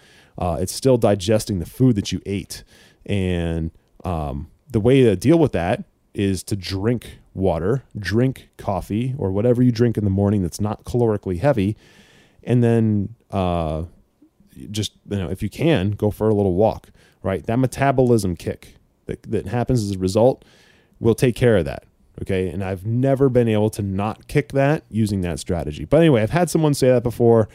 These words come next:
and that particular person was very stubborn about it, so we had to work out something else to make it work.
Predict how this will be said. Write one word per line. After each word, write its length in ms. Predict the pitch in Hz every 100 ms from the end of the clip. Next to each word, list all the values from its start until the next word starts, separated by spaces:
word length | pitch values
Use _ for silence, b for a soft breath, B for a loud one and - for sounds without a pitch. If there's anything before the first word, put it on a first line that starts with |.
| b b b _
and 320 | 110 101 101
that 140 | 117 -
particular 380 | 120 127 123
person 460 | 110 120 110 117 101
was 280 | 98 92 87
very 340 | 95 123 143
stubborn 460 | 127 - 131 123 123
about 320 | 110 110 107
it, 80 | 104
so 160 | -
we 100 | 98
had 140 | 98 107
to 80 | 104
work 280 | 107 101
out 200 | 113 92
something 280 | - 110 90
else 220 | 90 85
to 100 | -
make 220 | 92 82 -
it 80 |
work. 300 | - 85 71